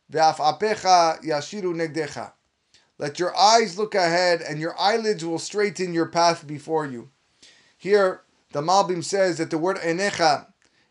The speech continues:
is referring to open eyes, and "af apecha" is referring to the eyes when the eyelids are closed.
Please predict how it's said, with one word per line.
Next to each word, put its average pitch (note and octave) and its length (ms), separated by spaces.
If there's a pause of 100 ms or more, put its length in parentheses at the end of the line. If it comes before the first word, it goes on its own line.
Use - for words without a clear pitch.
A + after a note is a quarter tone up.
is C#3 140
referring F3+ 380
to G3 220
open F#3+ 320
eyes, B2 520 (460)
and C#3+ 200
"af D#3 160
apecha" E3 760 (1400)
is C#3 160
referring G3 440
to F3+ 120
the E3+ 160 (260)
eyes F#3+ 360
when F3 160
the F3 80
eyelids F3 400
are D#3 80
closed. D3 580